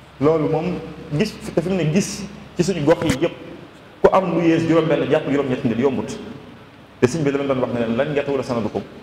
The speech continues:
Bu ngeen ci jàppee buum gi leen di jokkale ak Yonent sallallahu alayhi wasallam du, du gudd. Taxawaay boobu mu amoon nag ci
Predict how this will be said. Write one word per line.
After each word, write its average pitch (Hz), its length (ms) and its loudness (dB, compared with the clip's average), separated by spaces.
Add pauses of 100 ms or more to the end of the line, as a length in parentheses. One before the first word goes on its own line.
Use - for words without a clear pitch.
(180)
Bu 120 140 -2
ngeen 143 160 -2
ci 131 100 -4
jàppee 127 320 2 (540)
buum 151 280 0
gi - 80 0
leen 156 160 0
di 143 140 -2
jokkale 135 260 0
ak 120 60 0
Yonent 120 140 -2
sallallahu 110 220 -2
alayhi 107 120 -6
wasallam - 240 -16 (400)
du, 120 260 0 (140)
du 127 80 2
gudd. 113 240 -2 (1700)
Taxawaay 220 320 6
boobu 196 220 4
mu 190 120 2
amoon 170 240 0
nag 131 120 -2 (120)
ci 165 300 -2